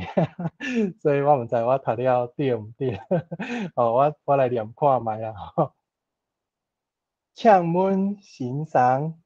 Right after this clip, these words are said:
敢有冯公成牧师嘅《金高时值》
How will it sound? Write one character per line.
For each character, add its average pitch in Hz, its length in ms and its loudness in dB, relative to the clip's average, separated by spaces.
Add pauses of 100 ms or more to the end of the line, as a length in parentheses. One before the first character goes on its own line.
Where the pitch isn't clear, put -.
(200)
敢 147 440 6
有 120 460 -6 (520)
冯 139 480 2
公 160 400 6
成 123 560 -6 (680)
牧 170 260 -2
师 120 720 -10 (320)
嘅 156 320 4 (1400)
《金 185 380 -2
高 175 480 6
时 127 500 -12
值》 123 440 -6